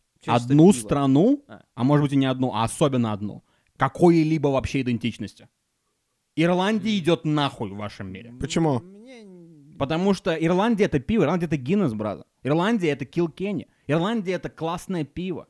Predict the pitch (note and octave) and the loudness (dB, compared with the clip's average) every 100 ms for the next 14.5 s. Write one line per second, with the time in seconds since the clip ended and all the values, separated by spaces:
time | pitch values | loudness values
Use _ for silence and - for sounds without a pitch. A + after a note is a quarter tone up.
0 | _ - - - C4+ G#3 A3 A#3+ G#3 F3 | _ -6 -4 0 2 2 2 2 2 2
1 | E3+ D#3+ C3+ - F3 - G3 D3 A#2+ B2+ | 2 0 0 -2 -2 -6 -6 -10 -12 -6
2 | D3 G3+ A#3+ A3+ G#3+ D3 G3 G3+ G#3+ G3 | 0 2 2 2 0 2 2 2 2 2
3 | A#3 A3+ G3 D3 F#3 G#3+ G#3 F#3 D#3 E3 | 0 -2 -2 -2 -2 -2 -4 -4 -2 -2
4 | E3+ G#3+ A3+ G3+ D#3 - D#3 G3 F#3 C#3+ | -2 -4 -4 -6 -6 -6 -4 -2 -2 -4
5 | D#3+ D#3+ - D3+ C#3+ C#3 A#3 G#3 A#2+ G2 | -4 -4 -6 -2 0 2 2 0 -4 -8
6 | - C#3+ G3 F#3+ F3+ D3 D3 F#3 C3 G#2+ | -6 -4 -2 0 -2 2 4 4 2 -2
7 | G2+ G2+ G#2 - C3 G2+ A2+ B2+ D3 D#3 | -8 -8 -8 -2 0 2 0 0 -2 -2
8 | C3 C3 C#3 C3+ A#2 C3+ D3+ A#2+ A2 A2+ | -6 -6 -4 -4 -4 -4 -4 -4 -4 -6
9 | A#2 A#2+ G#2+ A#2 C#3 C#3+ D#3+ - - - | -4 -4 -4 -2 0 2 2 0 -6 -14
10 | _ - C#3 E3 F#3+ G3+ G#3 D4 - D3+ | _ -8 -2 -2 -2 -6 -2 -4 -2 2
11 | G3+ C#3+ A#3+ - F3 G#3+ E3 C#3+ D#3+ F3+ | 2 4 2 2 4 4 4 2 2 4
12 | D#3+ E3 F#3 F3 E3+ D#3+ F#3+ A3+ G#3 C#3 | 4 4 2 2 0 0 -2 0 0 0
13 | A#2+ F3+ G3+ F3+ E3 D#3 C#3+ F3 F3 C#3 | -2 0 0 0 -4 -2 -4 -4 -4 -4
14 | D#3+ F#3+ E3 - | -2 -2 -4 -10